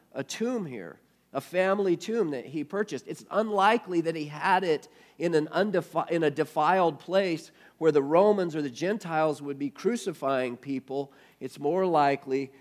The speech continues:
and, and it's very much the practice today, that the, that the Mount of Olives is the place where all of the Jews want to be buried. Why?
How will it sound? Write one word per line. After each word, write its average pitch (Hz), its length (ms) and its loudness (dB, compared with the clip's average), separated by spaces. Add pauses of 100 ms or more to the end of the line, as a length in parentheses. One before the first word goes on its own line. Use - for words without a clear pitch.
(120)
and, 135 320 -2
and 139 180 2
it's 131 160 0
very 165 320 4
much 160 300 2
the 135 160 -4
practice 147 560 0
today, 151 460 0
that 131 220 -8
the, 113 260 -6
that 127 140 -8
the 123 80 -6
Mount 135 340 -2
of 120 180 -6
Olives 139 760 2
is 113 140 -10
the 123 120 -10
place 123 300 -8
where 117 80 -8
all 113 140 -4
of 107 80 -10
the 113 80 -12
Jews 131 380 -8
want 117 200 -10
to - 60 -20
be 110 100 -14
buried. 123 320 -2
Why? 113 300 2